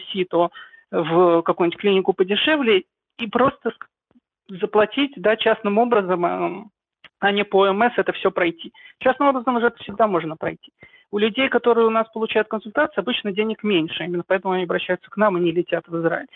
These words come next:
<laughs> И, и, и поэтому у них бывает ситуация, что действительно частным образом они не могут, но, как я объяснял, их методы убеждения, собственно, точно такие же, как методы убеждения, там, сто тысяч, э, россиян, которые раз в год куда-то летали лечиться и вернулись назад.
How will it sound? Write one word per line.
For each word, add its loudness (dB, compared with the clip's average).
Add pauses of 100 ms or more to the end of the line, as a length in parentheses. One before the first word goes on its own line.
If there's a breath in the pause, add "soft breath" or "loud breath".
<laughs> -16
И, 2
и, 2
и 0
поэтому 2
у 2
них 0
бывает 2
ситуация, 0
что -12
действительно -4 (640 loud breath)
частным 0
образом 2
они 0
не 0
могут, 2
но, -2
как 0
я 4
объяснял, -2
их -8
методы 0
убеждения, 0
собственно, -2
точно -2
такие -4
же, 2
как -2
методы 0
убеждения, 0
там, -10 (440 soft breath)
сто 0
тысяч, -2 (180)
э, -2
россиян, 0
которые 2
раз 2
в -4
год 2
куда-то -2
летали 0
лечиться -4
и -8
вернулись -2
назад. -2